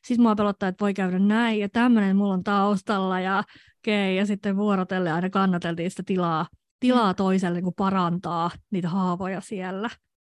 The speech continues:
Speaker 2: Jep. Ja mikä mä oon kokenut erityisen arvokkaaksi, on ollut just se, niin kuin, että aitous, että saa olla aito itse. Uskaltaa tulla näkyviin aitona itsenä. Ja uskaltaa myös tuoda niitä kipeitä asioita näkyviin, koska tosi monessa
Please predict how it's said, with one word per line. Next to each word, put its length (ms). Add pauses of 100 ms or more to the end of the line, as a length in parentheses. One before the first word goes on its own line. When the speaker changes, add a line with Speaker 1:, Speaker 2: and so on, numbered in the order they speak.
Speaker 2:
Jep. 260 (600)
Ja 180 (180)
mikä 240
mä 100
oon 100
kokenut 360
erityisen 440
arvokkaaksi, 600
on 40
ollut 200
just 220
se, 220
niin 240
kuin, 100
että 200
aitous, 520
että 140
saa 240
olla 220
aito 420
itse. 380 (560)
Uskaltaa 580
tulla 200
näkyviin 600
aitona 420
itsenä. 420 (520)
Ja 100
uskaltaa 520
myös 240
tuoda 280
niitä 440 (440)
kipeitä 400
asioita 400
näkyviin, 480
koska 240
tosi 300
monessa 560